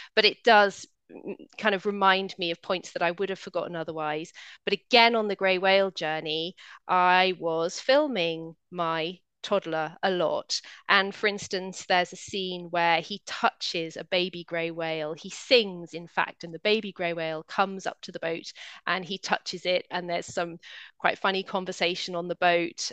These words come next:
Um, and it's, it's straight off the video. I didn't have to make up the dialogue at all.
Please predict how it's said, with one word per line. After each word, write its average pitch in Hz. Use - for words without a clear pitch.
Um, 170
and 196
it's, -
it's -
straight -
off -
the 165
video. 156
I 190
didn't 190
have 160
to 185
make 175
up 180
the 180
dialogue 165
at -
all. 180